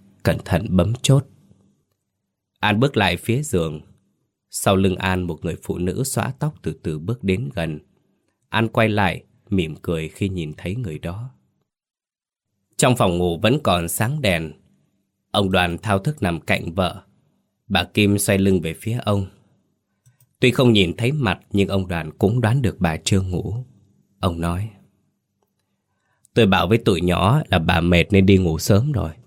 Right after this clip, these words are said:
Mai bà ráng tỉnh táo xuống lầu gặp tụi nó một chút. Dù sao cũng là bạn của thằng Luân." Bà Kim thều thào nói: "Tôi không muốn ở lại ngôi nhà này thêm một phút giây nào nữa." Ông Đoàn không trả lời bà Kim mà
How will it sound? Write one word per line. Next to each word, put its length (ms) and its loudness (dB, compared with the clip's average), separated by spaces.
Mai 200 4
bà 140 2
ráng 260 2
tỉnh 220 0
táo 240 0
xuống 260 0
lầu 180 0
gặp 220 -6
tụi 140 2
nó 160 0
một 240 -6
chút. 220 -2
Dù 180 -4
sao 260 0
cũng 200 0
là 100 0
bạn 280 -2
của 120 -8
thằng 240 -8
Luân." 200 0
Bà 120 2
Kim 260 6
thều 260 -2
thào 260 -8
nói: 300 -6
"Tôi 140 2
không 180 4
muốn 120 6
ở 120 4
lại 200 2
ngôi 180 4
nhà 200 0
này 280 -4
thêm 160 0
một 180 -6
phút 260 -2
giây 200 0
nào 200 -6
nữa." 300 -6
Ông 160 2
Đoàn 260 2
không 220 2
trả 140 0
lời 200 -2
bà 180 -4
Kim 380 2
mà 100 0